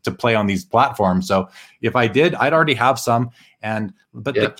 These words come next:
Speaker 1: key for, the key there is that it, to me, it's not a, it's not a, like, fractional or collect cards and own them. You can do both. One doesn't have to
Speaker 2: Mm-hmm.
Speaker 1: replace the other. It's just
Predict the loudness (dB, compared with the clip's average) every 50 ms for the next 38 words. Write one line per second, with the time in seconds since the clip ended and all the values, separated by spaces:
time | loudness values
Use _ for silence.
0 | _ -2 0 0 0 0 -2 -4 -4 -2 -6 -8 -8 -6 -4 -2 -2 0 0 0
1 | 0 0 0 -2 -4 -4 -6 -8 -8 -6 -8 -10 -10 -10 -12 -8 -6 -6 -6 -6
2 | -6 -2 -2 0 0 0 0 -4 -4 -8 -8 -4 -2 -2 -2 -2 -2 -2 -4 -4
3 | -6 _ _ _ _ -10 -4 -2 -2 -2 -2 -4 -6 -4 -2 -2 -2 -2 -2 -2
4 | -2 -2 -2 -6 -10 -6 -4 -4 -4 -4 -4 -4 -4 -4 -4 -4 -2 -2 0 0
5 | -2 -4 -6 -10 -14 _ -8 -8 -8 -6 -2 -2 -2 -2 -2 -2 -4 -2 -2 -2
6 | -2 -2 -4 -6 -14 -20 _ _ _ _ _ _ _ -6 -2 0 0 0 0 -2
7 | -2 -4 -4 -2 -2 -2 0 0 -2 -4 -4 -6 -12 -6 -4 -2 -2 -4 -4 -6
8 | -8 -6 0 0 0 0 0 -4 -4 -6 -8 -12 -10 -8 -8 -8 -8